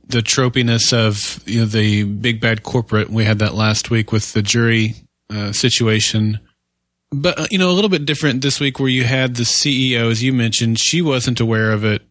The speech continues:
She wasn't gonna go for it. And then, of course, it came into a head there at the end of the episode. So there was at least that where you had, uh, someone who was from the corporate world standing to say, "No, we're not, not gonna do that." Um,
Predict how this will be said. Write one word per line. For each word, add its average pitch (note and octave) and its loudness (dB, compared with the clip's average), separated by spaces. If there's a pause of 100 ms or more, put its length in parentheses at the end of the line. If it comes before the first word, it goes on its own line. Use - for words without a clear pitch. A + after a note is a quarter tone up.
(640)
She D3+ 0
wasn't C3 0
gonna A2+ 0
go G#2+ 0
for G#2 0
it. - -2
And G#2+ 0
then, G#2 0
of F#2 -4
course, - -2
it - -10
came A2 0
into G#2 0
a G#2+ 2
head G#2 0
there G#2 0
at G2+ -2
the - -8
end G2+ -2
of G2 2
the G2+ 2
episode. G2+ -2
So A#2+ -2
there A#2 2
was A2 0
at G#2+ -4
least C#3+ -2
that G#2 -2
where G#2 0
you G#2+ 2
had, G#2+ 0 (600)
uh, G2+ 0
someone A#2+ 0
who A#2 2
was G#2+ -2 (340)
from B2 0
the A#2+ 2
corporate A#2+ -2
world A2 0 (160)
standing A2 0
to - -4
say, G#2+ -2
"No, D#3 0
we're G#2 2
not, F#2 -2 (1080)
not D#3 -2
gonna F#2 0
do F2 -2
that." A2 0 (680)
Um, G#2+ 0